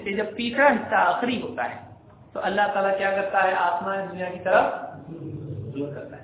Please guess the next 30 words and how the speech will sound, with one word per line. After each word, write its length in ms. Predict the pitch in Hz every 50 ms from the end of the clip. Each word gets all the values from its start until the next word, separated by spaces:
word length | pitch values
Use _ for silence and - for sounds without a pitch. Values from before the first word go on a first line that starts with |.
| -
یہ 140 | 180 185 185
صفت 360 | - 196 190 208 214 - -
کون 160 | 202 196 196 190 -
سی 160 | 214 196 185
ہے؟ 140 | 190 185 180
صفت 280 | 170 - - 175 - 185 190 208 247 - - - - - - 117 117 117 113 - - - - 143
فعلی 540 | 135 135 127 127 123 - 110 107 104 -
ہے۔ 160 | - - - - - - - - - -
یا 220 | 160 160 160 165
ہر 180 | 196 240 240 233
وقت 160 | 233 - -
اللہ 220 | 214 214 220 214
تعالیٰ 280 | 214 214 214 208 202 202 202
آسمان 260 | 202 202 214 214 208 196 190
دنیا 200 | 202 208 208 208 214
پر، 80 | 208
یہ 100 | 208 208
آپ 140 | 208 208 208
کہہ 120 | 202 190 190 208
سکتے 200 | 208 - - 202
ہیں؟ 260 | 202 220 254 277 - - - - - - - - - -
نہیں۔ 240 | - - - - - - - - -
اب 140 | - 190 190
سائنٹسٹ 560 | - - 196 202 208 208 - 254 226 - 226
لوگ 100 | 226 220 -
کیا 140 | 226 226 226
بولتے 260 | 220 220 220 240 240
ہیں 80 | 226 220
اس 100 | - 220
میں؟ 260 | 220 226 226 226